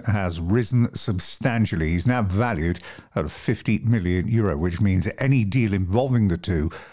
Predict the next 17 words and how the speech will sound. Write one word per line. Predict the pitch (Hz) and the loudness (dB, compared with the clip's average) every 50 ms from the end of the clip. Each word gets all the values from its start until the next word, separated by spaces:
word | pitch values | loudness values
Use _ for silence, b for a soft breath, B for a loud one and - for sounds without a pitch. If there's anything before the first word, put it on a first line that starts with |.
| B B B _ | B B B _
will | - - 71 | -6 -6 -6
see | 71 - - 101 87 90 | -4 -4 -2 -2 0 0
Madrid | 87 - 101 95 82 90 92 95 90 82 82 | 0 -2 -2 -2 -2 0 0 0 0 0 -2
having | 82 73 98 98 - 95 87 85 | -2 -2 -4 -2 -2 -2 -2 0
to | - 87 | -2 -4
pay | - 110 98 90 87 | -2 -2 -2 0 2
money | 90 104 117 113 95 85 80 85 - - | 2 4 4 2 2 0 -2 -4 -4 -4
as | - 101 85 82 | -4 -2 -2 0
well | 95 101 110 139 139 104 76 71 67 B B B B B B B B _ - | 0 2 4 4 4 2 0 -2 -4 B B B B B B B B _ -6
as | 78 67 71 73 67 69 87 92 - - | -4 -4 -4 -4 -4 -4 -6 -4 -4 -2
giving | - 113 92 - 90 82 85 82 | -2 -2 0 0 0 0 0 0
Jovic | - 110 113 113 101 - 73 78 - - - - - | 0 0 0 0 0 0 -4 -4 -6 -8 -8 -4 -4
as | 123 - - | -4 -4 -2
part | - 123 107 90 85 | -2 -2 0 0 -2
of | 87 82 - | -4 -4 -4
the | 101 92 | -4 -4
deal. | 82 87 107 131 101 80 - - | -2 0 0 0 0 0 -4 -8